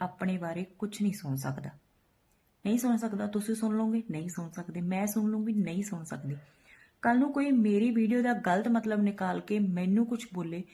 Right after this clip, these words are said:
ਤਾਂ ਆਬਵੀਅਸ ਆ ਕਿ ਮੈਂ ਉਹਨਾਂ ਨੂੰ ਜਵਾਬ ਦੇਵਾਂਗੀ। ਜਵਾਬ ਦੇਣਾ ਜ਼ਰੂਰੀ ਆ, ਤਾਂ ਮੀਨੂ ਭੈਣ ਨੇ ਜਵਾਬ ਦੇ ਕੇ ਸਹੀ ਕੀਤਾ।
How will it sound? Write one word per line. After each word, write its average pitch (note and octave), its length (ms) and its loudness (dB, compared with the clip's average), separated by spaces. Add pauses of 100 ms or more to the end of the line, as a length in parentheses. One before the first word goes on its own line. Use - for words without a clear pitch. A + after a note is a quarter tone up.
(220)
ਤਾਂ A#3+ 80 -2
ਆਬਵੀਅਸ A3+ 420 0
ਆ A#3 60 2
ਕਿ A#3+ 140 -2
ਮੈਂ F#3 320 2
ਉਹਨਾਂ G3 200 0
ਨੂੰ A3+ 160 2
ਜਵਾਬ D#3 440 -2
ਦੇਵਾਂਗੀ। C#3 320 2
ਜਵਾਬ F#3+ 400 0
ਦੇਣਾ G#3+ 260 2
ਜ਼ਰੂਰੀ F#3+ 440 0
ਆ, A3+ 100 2 (420)
ਤਾਂ A#3+ 100 0
ਮੀਨੂ G#3+ 320 6
ਭੈਣ A#3 240 2
ਨੇ G#3+ 100 0
ਜਵਾਬ E3+ 380 -4
ਦੇ F3+ 140 -2
ਕੇ A3 160 -4
ਸਹੀ G3 340 -2
ਕੀਤਾ। C#3 400 -8